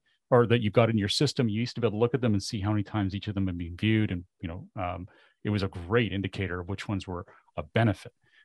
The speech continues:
Well, gone. And the official line from Google in the, uh, the response, uh, I think it was Joy that got this, was,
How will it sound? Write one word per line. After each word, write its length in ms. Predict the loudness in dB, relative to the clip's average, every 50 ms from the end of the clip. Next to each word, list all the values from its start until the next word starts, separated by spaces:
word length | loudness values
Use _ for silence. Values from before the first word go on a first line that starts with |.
| _ -2 2
Well, 260 | 4 4 4 2 _ _ _ _ _ _ _ _ _ _ _ _ _ _ _ 2 2
gone. 240 | 4 4 2 -2 -6 _ _ _ _ _ _ _ _ _ _ _ _ -2
And 240 | 0 0 2 2 0
the 60 | -2
official 380 | -2 4 4 4 4 6 4 4
line 300 | 6 6 6 6 4 4
from 200 | 2 0 2 6
Google 500 | 8 8 8 10 8 8 8 8 4 2 -8 -12 -8
in 220 | -6 -4 -2 -2 -2
the, 80 | -4 -4 _ -20 _ -6 -6
uh, 220 | -4 -4 -4 -6 -6 -8 -14 -14 _ -4
the 80 | -4 -2
response, 720 | -2 -4 0 2 4 4 4 4 2 -2 -4 -4 -6 -8 -14 -16 _ -10 -8
uh, 320 | -8 -6 -6 -8 -8 -6 -8 -8 -8
I 80 | -8 -14 -10 _ 6
think 160 | 6 6 8
it 80 | 6 2
was 140 | 0 -2 0
Joy 160 | 0 0 2
that 80 | 2 4
got 260 | 4 4 4 4 2
this, 260 | -2 -2 -2 -6 -12 _ -20 -20 -20 -20 _ _ 6
was, 280 | 6 6 6 6 0